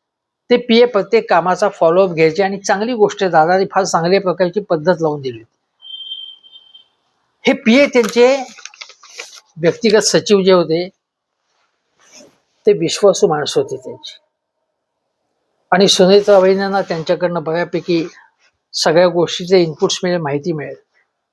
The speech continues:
पण आज राष्ट्रवादी काँग्रेसमधल्या काही व्यक्ती अशा आहेत की ज्या हा पक्ष भाजपच्या गोठ्यात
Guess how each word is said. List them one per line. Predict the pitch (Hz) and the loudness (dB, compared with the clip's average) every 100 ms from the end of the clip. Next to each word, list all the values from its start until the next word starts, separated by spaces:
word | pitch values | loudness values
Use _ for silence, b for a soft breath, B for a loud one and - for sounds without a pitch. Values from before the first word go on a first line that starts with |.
| _ _ _ _ _ _ _ | _ _ _ _ _ _ _
पण | 233 160 - _ _ _ _ _ _ _ _ _ | 0 0 -6 _ _ _ _ _ _ _ _ _
आज | 185 226 180 | -6 -4 -2
राष्ट्रवादी | 165 143 214 208 220 | -2 -2 2 2 2
काँग्रेसमधल्या | - 170 170 180 - 175 165 185 - | 0 0 0 -4 -4 -4 -4 -4 -2
काही | 151 - 240 | -4 -2 -2
व्यक्ती | 214 - 190 | -2 2 0
अशा | 151 - 143 | 2 -2 -4
आहेत | - 165 - _ _ _ _ _ _ _ _ _ _ _ _ | -4 -10 -12 _ _ _ _ _ _ _ _ _ _ _ _
की | 226 | 0
ज्या | 180 220 214 | 0 0 0
हा | 226 226 | 0 -2
पक्ष | - - - | -4 -4 0
भाजपच्या | 233 180 151 160 202 202 202 208 | 0 2 -2 0 0 0 0 -2
गोठ्यात | 165 170 - 208 208 - | -2 -6 -2 -2 -2 -10